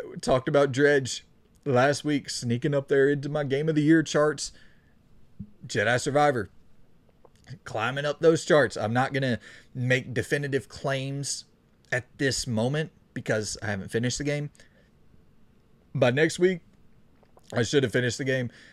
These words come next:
and I will, uh, I'll tell you guys, you know, I'll, I'll, I'll let you guys know where I'm at on it, uh, next week. Right now, where my brain is, absolutely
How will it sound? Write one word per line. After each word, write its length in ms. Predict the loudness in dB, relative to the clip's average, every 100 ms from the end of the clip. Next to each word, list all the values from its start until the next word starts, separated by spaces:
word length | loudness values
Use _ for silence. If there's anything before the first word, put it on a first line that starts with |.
| _ 2
and 260 | 2 4
I 120 | 2 2
will, 360 | 2 0 0
uh, 240 | -4 -6 -10 -16 -20 _ _ _ -12
I'll 100 | -6
tell 200 | -2 0
you 160 | 0
guys, 340 | -4 -6 -8 -12 -18 -16
you 100 | -12
know, 120 | -10 -8
I'll, 280 | -8 -8
I'll, 180 | -6 -6 -6
I'll 100 | -4
let 180 | -4 -4
you 60 |
guys 240 | -4 -4 -4
know 140 | -4
where 260 | -2 -2 -2
I'm 120 | -4
at 220 | -4 -4 -4
on 180 | -6 -4
it, 200 | -6 -10 -20 -20 -20 _ _ -10
uh, 300 | -8 -8 -10
next 440 | -6 -4 -4 -6
week. 240 | -10 -12 -14 -16 -16 _
Right 460 | -18 -6 2 4 4
now, 360 | 2 2 0 -4 -16 _ _ _ -20 -20 -14 0
where 200 | 4 4
my 120 | 4
brain 280 | 6 4 4
is, 400 | 0 0 -4 -12 -20 -20 _ _ _ _ _ _ _ _ _ _ -4
absolutely 600 | -2 -2 -6 -8 -14 -20